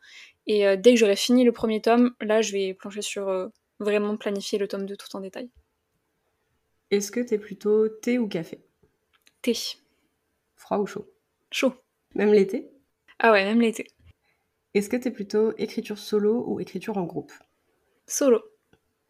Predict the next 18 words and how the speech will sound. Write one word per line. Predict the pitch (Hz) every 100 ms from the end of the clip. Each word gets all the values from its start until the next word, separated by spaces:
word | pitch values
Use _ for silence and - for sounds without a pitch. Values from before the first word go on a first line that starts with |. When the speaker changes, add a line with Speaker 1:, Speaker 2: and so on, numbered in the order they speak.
| _ _ -
Speaker 2:
Est-ce | 196 -
que | 208
t'es | 202
plutôt | 185 180 190 202 208 208
petite | 240 240 -
session | 214 208 208
d'écriture | 190 190 - - 208 208 -
ou | 175
longue | 175 202 208 185
session | - 185 - 185
d'écriture ? | - - - - _ _
Speaker 1:
Longue. | 240 226 202 - _ _ _ _ _ _ _
Speaker 2:
Et | 190
plutôt | - 190 180
premier | - 196 190 170
jet | 185
ou | 233
réécriture ? | 190 170 - - -